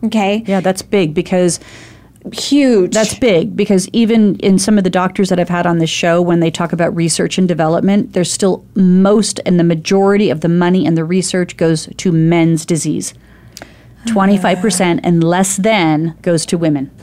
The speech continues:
Speaker 1: Yeah, that
Speaker 2: So that's really big if there's six new
Speaker 1: Six new drugs, um, in ovarian cancer, all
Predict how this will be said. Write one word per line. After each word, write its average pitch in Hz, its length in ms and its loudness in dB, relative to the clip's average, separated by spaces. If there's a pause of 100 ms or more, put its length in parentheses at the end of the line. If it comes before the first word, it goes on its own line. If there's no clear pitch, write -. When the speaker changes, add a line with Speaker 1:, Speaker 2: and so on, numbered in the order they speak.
(400)
Speaker 1:
Yeah, 190 240 -6
that 196 340 -6
Speaker 2:
So 190 120 -2
that's 202 340 -2
really 208 320 4
big 175 320 2
if 170 140 -2
there's 175 240 0
six - 440 -4
new 175 560 2 (160)
Speaker 1:
Six - 440 -4
new 285 320 2
drugs, 247 800 -2 (180)
um, 208 440 0
in 240 520 0 (200)
ovarian 208 520 -2 (120)
cancer, 190 600 -6 (400)
all 254 520 2